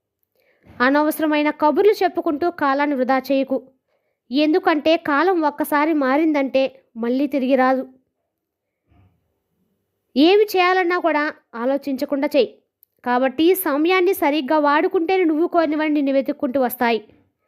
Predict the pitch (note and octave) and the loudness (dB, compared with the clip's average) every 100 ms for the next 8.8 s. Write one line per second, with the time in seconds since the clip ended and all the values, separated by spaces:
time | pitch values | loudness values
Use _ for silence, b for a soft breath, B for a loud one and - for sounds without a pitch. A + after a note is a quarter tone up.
0 | _ _ _ _ C4+ D#4 F4 B3+ D#4 E4+ | _ _ _ _ -2 2 2 4 2 4
1 | F4+ F4 C#4+ E4 D#4+ D4+ E4+ F4 - F#4+ | 0 -2 -2 -2 0 0 0 0 0 0
2 | E4 D#4+ F4+ F4+ F4+ D#4+ D#4 D4 C#4 C4+ | 0 0 2 2 0 2 0 0 -4 -4
3 | C4+ C4 A#3+ - B3 B3 - _ _ _ | -4 -4 -4 -2 -2 -2 -8 _ _ _
4 | _ _ _ _ _ _ _ _ E4 G#4 | _ _ _ _ _ _ _ _ 4 4
5 | G4 F4 G#4 G4+ F#4+ F#4 B3+ C#4 B3 F4 | 2 -2 2 0 2 0 -2 -4 -2 -2
6 | E4 E4+ D4 C#4+ D4+ D4+ D#4 D4 C#4+ D4 | -2 -2 0 0 0 -2 -2 0 0 0
7 | B3 B3+ C4+ B3+ C4 B3+ C4 - D4 D4+ | -4 -4 -2 -2 -2 -2 -6 -6 -4 -2
8 | C#4+ C#4 A#3+ - C#4 C4+ C#4 G4+ | 0 0 -2 -6 -2 0 2 0